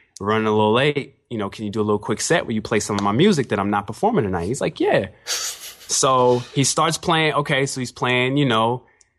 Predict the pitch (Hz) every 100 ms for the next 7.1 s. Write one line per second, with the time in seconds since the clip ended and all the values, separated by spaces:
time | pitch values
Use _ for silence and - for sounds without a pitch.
0 | _ 98 110 113 98 110 120 123 120 120
1 | 120 117 117 - 113 107 98 - 131 120
2 | 113 107 117 110 107 104 104 101 101 -
3 | _ 110 - - 113 110 104 104 104 85
4 | 127 107 95 98 - - - 120 110 104
5 | - 127 117 113 117 101 92 - 143 135
6 | 131 123 120 - 123 127 127 123 123 120
7 | 117